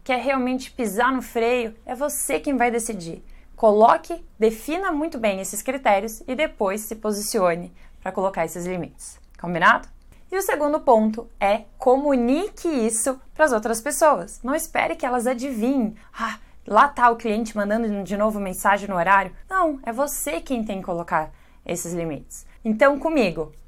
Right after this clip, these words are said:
eu falo, "Olha, pode mandar mensagem a hora que for, porque tá sempre no silencioso." Eu, na hora que eu puder, dentro dos meus atendimentos, no meu horário de trabalho, eu respondo com calma. Então, eu alinho isso com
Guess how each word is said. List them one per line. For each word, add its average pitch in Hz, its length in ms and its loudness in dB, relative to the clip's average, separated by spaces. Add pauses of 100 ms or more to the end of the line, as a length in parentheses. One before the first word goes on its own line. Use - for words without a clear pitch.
(180)
eu 247 220 4
falo, 185 480 4
"Olha, 262 240 2
pode 269 180 -2
mandar 269 220 2
mensagem 247 340 0
a 233 60 6
hora 247 160 2
que 311 100 -8
for, 220 340 0
porque - 200 -8
tá 262 100 0
sempre 254 280 -2
no 262 80 0
silencioso." 254 640 -2 (240)
Eu, 269 320 6 (100)
na 254 200 4
hora 247 160 4
que 254 200 -4
eu 320 220 4
puder, 208 580 4 (160)
dentro 254 460 0
dos 226 180 -4
meus 190 220 -2
atendimentos, 175 640 -4
no 185 100 -8
meu 220 200 2
horário 220 280 4
de - 140 -14
trabalho, 220 380 4 (280)
eu 294 140 4
respondo 254 560 2
com 285 160 -6
calma. 175 420 0 (220)
Então, 294 500 4 (160)
eu 247 160 4
alinho 277 680 2
isso 269 320 0
com 247 400 2